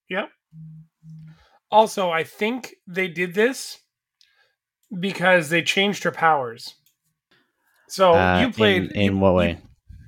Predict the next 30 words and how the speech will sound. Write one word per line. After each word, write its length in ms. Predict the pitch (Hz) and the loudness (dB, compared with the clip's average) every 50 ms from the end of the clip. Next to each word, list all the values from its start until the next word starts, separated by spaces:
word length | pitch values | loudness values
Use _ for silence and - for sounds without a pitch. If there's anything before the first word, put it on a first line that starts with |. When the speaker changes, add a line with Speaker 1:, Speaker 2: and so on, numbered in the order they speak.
| - _ | -12 _
Speaker 1:
you 140 | 208 226 202 | -4 -2 4
played 220 | 233 233 208 170 | 4 4 4 4
the 100 | 185 185 | 0 -2
Avengers 320 | 160 170 165 156 156 143 | 0 0 -2 -2 -6 -8
game, 180 | 135 156 147 147 | -8 -8 -6 -4
right? 200 | 156 185 269 320 - _ _ _ _ _ _ _ _ _ | -4 -4 -4 -6 -10 _ _ _ _ _ _ _ _ _
Speaker 2:
I 80 | 90 87 | -6 -4
did, 260 | 85 87 78 76 85 | -2 -2 -2 -2 -2
yeah. 200 | 82 82 76 - - _ _ _ _ _ _ _ _ _ _ | -4 -4 -4 -6 -10 _ _ _ _ _ _ _ _ _ _
Speaker 1:
Yeah, 160 | 208 208 196 - | 0 0 0 0
so 460 | - - 175 165 165 160 160 156 156 | -2 -4 -2 0 0 0 0 -2 -4
do 140 | 131 - 180 | -8 -10 -10
you 40 | 175 | -8
remember 240 | 180 185 196 196 196 | -6 -6 -8 -6 -8
what 140 | 190 180 | -10 -10
she 100 | - - | -10 -12
could 100 | 175 175 | -12 -12
do? 240 | 185 214 233 254 254 _ _ _ _ _ _ _ _ _ _ _ _ _ _ _ _ _ _ | -10 -10 -10 -10 -12 _ _ _ _ _ _ _ _ _ _ _ _ _ _ _ _ _ _
Speaker 2:
Well, 160 | 147 147 135 | 2 2 2
she 220 | - - 139 123 | 4 4 2 2
can, 200 | 120 - 123 113 | 2 2 2 2
like, 180 | 110 104 101 95 | 4 4 2 4
make 180 | 101 98 92 - | 2 2 2 2
her 80 | 92 | 0
hands 320 | 87 92 92 92 92 90 92 | 0 0 0 0 -2 -2 -2
big 260 | - 90 87 82 87 | 0 0 0 2 0
and 320 | 82 78 76 78 73 - | -2 -4 -6 -8 -10 -10
stuff 240 | - - - 78 78 | -8 -6 -6 -4 -4
like 100 | 80 80 | -4 -4
that. 220 | 80 73 69 - | -4 -4 -4 -6